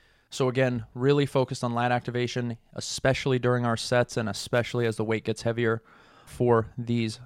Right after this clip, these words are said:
later levels and as we get more tired for these earlier levels. We wanna be really focused on maintaining that connection with the lat. We're not losing it because we're getting tired. So we don't prescribe rest for stuff like this for that reason. So rest as long as you need to feel that recovered,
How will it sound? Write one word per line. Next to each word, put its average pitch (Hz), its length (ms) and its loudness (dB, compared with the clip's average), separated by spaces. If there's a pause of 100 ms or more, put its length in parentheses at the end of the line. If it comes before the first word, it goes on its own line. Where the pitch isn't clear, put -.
(120)
later 123 320 4
levels 120 400 2
and 131 300 -2
as 113 180 0
we 123 120 -2
get 117 100 0
more 110 160 0
tired 113 500 -2
for 107 200 -6
these 95 180 -6
earlier 95 320 -4
levels. 78 340 -8
We 120 80 -4
wanna 113 200 -6
be 104 100 -10
really 107 280 -6
focused 110 420 -6
on 113 120 -6
maintaining 127 580 -4
that 120 160 -4
connection 117 360 -6
with 117 120 -8
the 107 80 -6
lat. 117 280 0
We're 117 120 -4
not 113 180 -6
losing 117 320 -4
it 117 200 -4 (460)
because 113 240 -4
we're 117 60 -4
getting 110 240 -6
tired. 131 440 4 (520)
So 123 200 2
we 113 160 -2
don't 139 380 -2
prescribe 120 480 2
rest 117 460 2
for 117 480 0
stuff - 320 -6
like 110 160 -6
this 110 160 -2
for - 100 -4
that 110 180 0
reason. 117 340 -2
So 117 120 -2
rest 117 400 0
as 113 80 -4
long 120 200 -2
as 113 100 -4
you 120 60 -4
need 120 240 -4
to 113 80 -10
feel 117 180 -2
that 110 180 -2
recovered, 117 580 -4